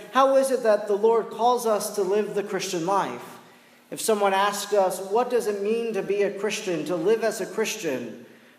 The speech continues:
what answer would we give? Would we have something already prepared, something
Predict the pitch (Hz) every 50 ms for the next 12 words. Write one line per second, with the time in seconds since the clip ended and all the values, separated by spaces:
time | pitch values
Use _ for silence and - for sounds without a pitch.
0 | _ - 180 185 185 190 202 208 202 - 208 190 170 175 180 165 156 160 165 160
1 | 165 196 202 185 160 139 156 180 170 175 185 185 190 214 220 226 220 226 - -
2 | 208 196 - - 196 180 170 147 - - - - - - 170 175 170 175 208 220
3 | 233 233 - - 196 185 - 190 190 202 196 180 170 151 - - - 214 214 214
4 | 214 214 190 180 170 151 -